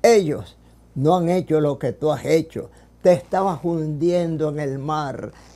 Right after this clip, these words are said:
Cuando más cerca estabas de mí, dudaste de que yo te sostenía caminando sobre las aguas". Por eso Jesucristo le preguntó tres veces a Pedro, "¿Me amas?".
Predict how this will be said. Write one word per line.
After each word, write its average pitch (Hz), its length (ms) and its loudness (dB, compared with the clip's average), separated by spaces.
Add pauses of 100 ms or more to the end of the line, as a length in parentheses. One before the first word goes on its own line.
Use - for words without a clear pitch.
Cuando 175 480 4
más 190 280 0
cerca 214 540 4
estabas 185 540 2
de 196 180 2
mí, 247 260 -2 (280)
dudaste 143 840 0 (340)
de 151 200 2
que 131 180 0
yo 170 260 6
te 156 180 0
sostenía 165 840 2 (280)
caminando 160 720 0
sobre 143 340 -2
las 139 220 -2
aguas". 131 420 2 (300)
Por 143 180 0
eso 208 520 6 (440)
Jesucristo 175 840 -2
le 156 140 0
preguntó 143 800 -2
tres 151 420 -2
veces 196 640 0
a 220 160 4
Pedro, 143 600 2 (720)
"¿Me 110 260 0
amas?". - 440 -2